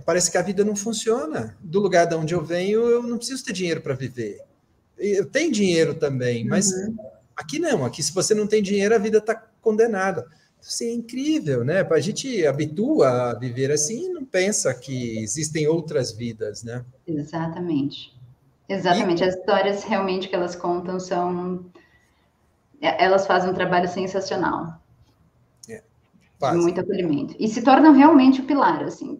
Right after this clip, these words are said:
Speaker 2: pra, elas são a base deles aqui. Então, eles te-, termina dando telefone, falam, "Olha, me liga", qualquer coisa, eles ligam e fazem todo o acolhimento pra, pra que a permanência ocorra, né?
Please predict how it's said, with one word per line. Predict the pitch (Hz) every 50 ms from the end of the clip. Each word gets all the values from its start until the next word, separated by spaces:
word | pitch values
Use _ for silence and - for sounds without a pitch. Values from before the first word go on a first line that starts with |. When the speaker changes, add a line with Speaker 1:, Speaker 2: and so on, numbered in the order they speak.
| - _
Speaker 2:
pra, | - 190 180 180 180 175 165 -
elas | - 156 160 165 185 - -
são | - 214 - 190 214 226 226 226 - - - _ _ _ _ _ _ _
a | 180 180
base | 175 185 180 180 185 185 196 196
deles | 180 180 180 175 180 180
aqui. | 202 220 - - - - - - _ _ _ _
Então, | _ 160 156
eles | 156 160 170 165 - - _ _ _ _ _ _ _
te-, | - 175 147
termina | - 196 185 185 190 185 185
dando | 175 185 185 180
telefone, | 185 180 180 180 - - 196 190 190 185 175 175 170
falam, | - 170 170
"Olha, | 175 170 170 170
me | 190 196 196 180
liga", | 170 185 185 175 175 170 170 165 165 165
qualquer | 160 151 147 - 170
coisa, | 170 - 180 160 160 156 -
eles | 147 156 156 - -
ligam | 170 156 160 160 160 160 165
e | 160
fazem | - 151 160 170 175 185 170 165 143 135 - - - - _ _ -
todo | - 185 180
o | 190
acolhimento | - - 226 233 233 220 202 202 208 226 - - 285 294 - - - - - _ _ _ _ _ _ _ _ _ _ _ _ - - - -
pra, | 269 247 262 277 311 339 330 - -
pra | - 294 294 302
que | - 349
a | 339
permanência | 339 330 320 320 330 294 277 285 320 320 311 381
ocorra, | 440 427 - 294 262 240 233 220 202 185
né? | 185 180 180 175 170